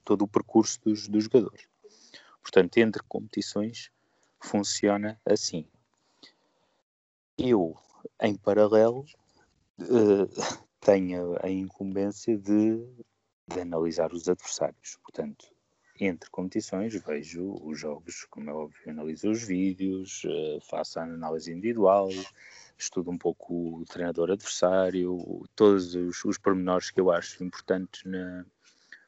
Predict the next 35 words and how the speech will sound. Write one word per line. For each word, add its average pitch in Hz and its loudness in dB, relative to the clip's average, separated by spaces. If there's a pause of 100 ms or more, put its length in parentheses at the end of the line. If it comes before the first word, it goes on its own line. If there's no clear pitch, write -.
(140)
para, 90 6
para 92 4
o 95 6
adversário, 113 -2
para 165 6
poder 101 0 (280)
fazer 87 0
o 87 6
relatório 117 6
e 107 2
entregar 80 -6
ao 80 -8 (120)
Fernando 76 -12
Santos 107 0
e 80 -14 (100)
à 80 -8
restante - -8
equipa - -2
técnica, 101 -2 (200)
para 135 6
que - -20
possamos - 0 (540)
começar 101 8
então 104 2 (380)
o 101 -6
trabalho 92 4
e - -8
a - -8 (440)
preparação - -6
dos 90 -6
treinos 95 6
e 85 -4
do - -12
estágio, 90 2 (680)
eh, 104 -2